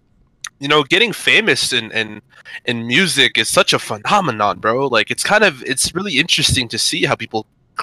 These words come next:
you know, gain that stature and kinda, like, maintain themselves and maintain their careers. Like,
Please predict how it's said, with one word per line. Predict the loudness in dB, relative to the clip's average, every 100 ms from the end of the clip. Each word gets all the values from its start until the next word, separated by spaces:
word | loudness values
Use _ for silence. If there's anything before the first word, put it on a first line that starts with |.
| -10
you | -4 -2
know, | -2
gain | 0 0 2
that | 2 0
stature | 0 0 0 2 0 -2
and | -6 -14 -20 -20 -18 -2
kinda, | 0 2 0
like, | -2 -4 -8
maintain | -4 0 0 -2 -2 0
themselves | 0 -4 -2 2 2 0
and | -4
maintain | -4 -4 -4 -2
their | -2
careers. | -4 -4 0 0 -2 -6
Like, | -6